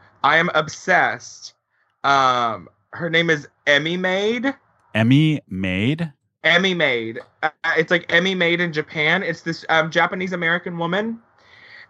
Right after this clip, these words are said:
Speaker 1: And she just, she just makes these videos of her doing things.
Speaker 2: <gasps>
Speaker 1: But her
Speaker 2: Yes.
Speaker 1: demeanor is just so,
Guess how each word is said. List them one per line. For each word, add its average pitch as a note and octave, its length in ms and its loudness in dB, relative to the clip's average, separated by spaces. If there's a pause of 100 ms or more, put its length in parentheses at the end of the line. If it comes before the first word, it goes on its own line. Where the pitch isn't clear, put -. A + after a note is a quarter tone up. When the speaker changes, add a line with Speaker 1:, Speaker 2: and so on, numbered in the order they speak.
Speaker 1:
And E3+ 520 4
she - 380 -4
just, A3 640 0
she F#3+ 200 -6
just A3 400 -4
makes G#3 340 -6
these E3+ 240 -8
videos D#3 540 0
of C#3 100 -8
her D#3 100 -4
doing E3 400 0
things. F#2+ 480 -12 (220)
Speaker 2:
<gasps> - 280 -10 (260)
Speaker 1:
But G#3 120 2
her E3 160 6
Speaker 2:
Yes. G3+ 400 2
Speaker 1:
demeanor G#3 920 -2
is F3+ 240 -6
just A#3 360 -4
so, G#3 640 -10